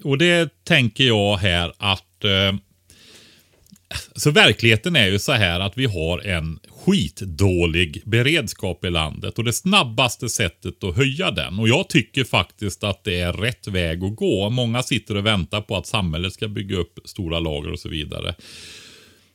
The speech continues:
Har du en decentraliserad beredskap när det gäller, eh, livsmedel och så vidare, också utöver det effektiva,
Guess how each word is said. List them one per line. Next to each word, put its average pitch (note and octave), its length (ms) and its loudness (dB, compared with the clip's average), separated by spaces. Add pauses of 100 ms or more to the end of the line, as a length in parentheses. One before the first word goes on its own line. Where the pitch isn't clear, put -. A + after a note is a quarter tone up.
(640)
Har D3+ 260 8
du D3 160 4
en C#3 140 2
decentraliserad C#3 1300 2
beredskap G2+ 840 0
när G2+ 120 0
det F#2 100 2
gäller, D#2+ 580 -2 (680)
eh, D#2+ 460 -12 (100)
livsmedel E2 800 0
och D2+ 80 -4
så G2 120 -6
vidare, D2 600 -4 (180)
också G#2+ 340 -4
utöver F#2+ 640 0
det G2 140 -2
effektiva, D#2+ 1080 -4